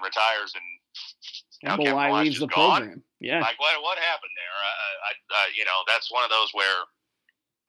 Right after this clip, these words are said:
Speaker 1: love to know the story behind the story, and at some point, it'll probably come out. One gets the feeling Doug Haller knows it, but
Speaker 2: Mm-hmm.
Speaker 1: he's not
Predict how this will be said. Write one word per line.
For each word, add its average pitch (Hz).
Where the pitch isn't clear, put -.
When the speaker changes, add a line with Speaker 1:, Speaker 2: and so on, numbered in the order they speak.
Speaker 1:
love 127
to -
know 113
the 107
story 107
behind 107
the -
story, 101
and 98
at -
some 214
point, 107
it'll 113
probably 104
come 87
out. 65
One 180
gets 170
the 120
feeling 127
Doug 113
Haller 110
knows 117
it, 151
but 127
Speaker 2:
Mm-hmm. 139
Speaker 1:
he's 131
not 113